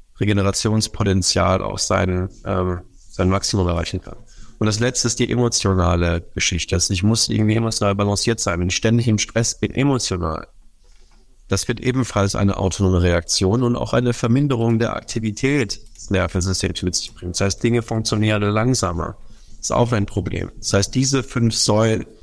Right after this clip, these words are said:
die kann man mehr oder weniger selbstständig in seinem Leben auch integrieren. Ich habe dazu auch einen kleinen Online-Kurs, falls jemand Interesse hat.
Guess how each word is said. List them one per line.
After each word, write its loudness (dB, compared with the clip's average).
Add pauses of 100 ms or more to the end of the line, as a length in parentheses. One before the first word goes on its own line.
(380)
die 2
kann -2
man 2
mehr 4
oder 2
weniger 4
selbstständig 0
in 2
seinem 2
Leben 2
auch -4
integrieren. 0 (500)
Ich -8
habe -2
dazu 0
auch 2
einen -2
kleinen 0
Online-Kurs, 0
falls 0
jemand 2
Interesse -2
hat. 2